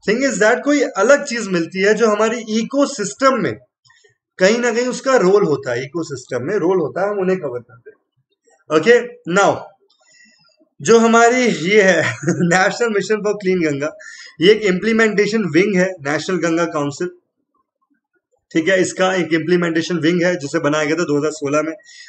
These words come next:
आप देखो कितनी सारी bodies हैं। Implement कौन कर रहा है? National Mission फॉर Clean Ganga। ये किसके under में आता है? National Ganga Council में। ठीक है, ये किसके under में आती है? National Ganga Council भी किसी के अंडर में आती है।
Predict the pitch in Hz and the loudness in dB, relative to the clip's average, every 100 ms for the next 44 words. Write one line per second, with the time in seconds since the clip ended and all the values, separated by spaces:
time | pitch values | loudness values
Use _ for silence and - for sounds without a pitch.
0 | 147 175 185 208 262 202 220 226 254 233 | -4 0 4 2 2 -2 -4 -2 0 2
1 | 233 208 190 170 185 139 110 - _ _ | 2 2 2 2 0 -2 -8 -14 _ _
2 | 185 190 254 254 247 233 233 226 233 240 | -2 2 4 4 4 2 2 2 2 2
3 | 208 196 226 208 196 196 170 170 190 196 | 0 -2 -2 -2 -4 -4 -4 -2 -4 -4
4 | 202 202 165 190 208 - - 214 220 214 | -2 -2 0 0 0 2 2 2 2 2
5 | 202 226 196 165 190 175 165 160 160 160 | 2 0 0 -4 -4 -2 -2 -2 -2 0
6 | 202 202 202 - - - - - 226 226 | -2 -2 -6 -8 -20 -20 -20 -18 -2 -2
7 | - 147 135 247 247 - 262 240 247 247 | -2 -6 0 2 2 0 0 2 0 2
8 | 233 240 208 208 247 226 226 240 214 208 | 0 0 0 0 0 0 2 2 2 0
9 | 196 262 185 220 302 285 254 247 226 226 | -2 -4 0 2 2 2 2 2 2 2
10 | 226 214 214 220 233 | 2 0 -2 0 -2